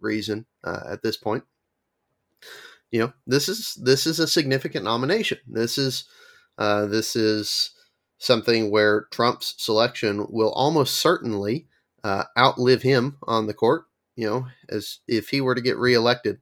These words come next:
I mean, Trump's, what, in his seventies right now? If he gets reelected, he'll be in his eighties before he, uh,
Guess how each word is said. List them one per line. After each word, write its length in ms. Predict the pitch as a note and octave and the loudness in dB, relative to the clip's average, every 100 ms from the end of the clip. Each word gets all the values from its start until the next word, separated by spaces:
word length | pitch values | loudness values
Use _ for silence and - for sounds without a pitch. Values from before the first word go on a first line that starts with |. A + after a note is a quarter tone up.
| _ _ _ - | _ _ _ -6
I 60 | |
mean, 320 | A#2 A2+ G#2 G2+ | 0 2 0 -2
Trump's, 580 | - B2+ - - - - | 0 0 -2 -6 -6 -4
what, 260 | A#2 G2+ - | 0 0 -2
in 120 | A2 | -2
his 180 | G#2+ - | -2 -2
seventies 440 | A2+ B2+ D3+ D#3 | -2 -2 -4 -2
right 160 | D#3 - | -2 -2
now? 160 | F3 | -2
If 100 | D3 | -2
he 80 | C3 | -2
gets 180 | C3 - | -2 -2
reelected, 460 | C3+ A#2 C3+ F3 | -2 0 -2 -4
he'll 100 | C#3+ | -6
be 160 | B2 B2+ | -4 -2
in 80 | A#2 | -2
his 140 | A2 | -2
eighties 420 | F#2+ B2+ F3 A3 | -2 -2 -4 -8
before 420 | - C#3 C3 C#3+ D3+ | -10 -10 -6 -4 -4
he, 220 | D3+ D3 | -4 0
uh, 200 | C#3+ | 0